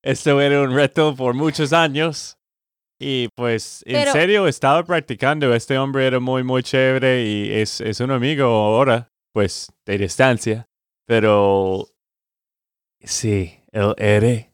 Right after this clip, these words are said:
Speaker 1: todavía es imposible para mí de ser perro.
Speaker 2: <laughs>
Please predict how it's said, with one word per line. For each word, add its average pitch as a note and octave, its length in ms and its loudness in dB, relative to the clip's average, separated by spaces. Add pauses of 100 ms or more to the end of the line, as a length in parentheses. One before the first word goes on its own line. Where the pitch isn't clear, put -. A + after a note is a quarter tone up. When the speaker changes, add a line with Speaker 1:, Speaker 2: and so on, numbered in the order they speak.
(200)
Speaker 1:
todavía G2 540 0
es - 500 -6
imposible G#2 720 0
para G2 260 2
mí G#2 160 -2
de G2 220 2
ser G2+ 320 -2 (380)
perro. A2 600 0 (280)
Speaker 2:
<laughs> D4 640 -2